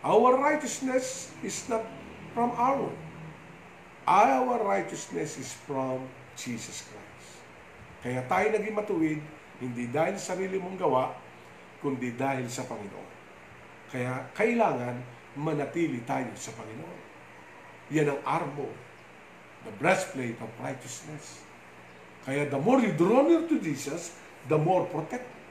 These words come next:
you. The more, if we apart from Jesus, the devil's forces is open to all of you, to all of us. What we need to do? To be closer unto Him.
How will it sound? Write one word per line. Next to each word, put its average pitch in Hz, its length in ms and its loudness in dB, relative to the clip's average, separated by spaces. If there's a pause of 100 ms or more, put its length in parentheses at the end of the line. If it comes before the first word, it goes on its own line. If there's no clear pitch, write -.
(220)
you. 294 160 -6 (1120)
The 156 80 8
more, 208 480 8 (480)
if 170 120 6 (100)
we 277 100 6
apart 269 560 6 (560)
from 180 240 0
Jesus, 147 560 0 (720)
the 151 80 2
devil's 165 600 4 (100)
forces 208 500 0
is - 240 -8
open 127 400 -4 (800)
to 156 80 -6
all 254 220 0
of - 180 -8
you, - 80 -6 (440)
to 160 40 -8
all 233 220 -2
of - 80 -12 (180)
us. - 240 -18 (480)
What 311 240 10 (160)
we 196 160 -2
need 147 160 0
to 180 80 -2
do? 330 240 -2 (560)
To 139 80 0
be 139 180 -2
closer 135 460 0
unto 107 260 -10
Him. - 200 -18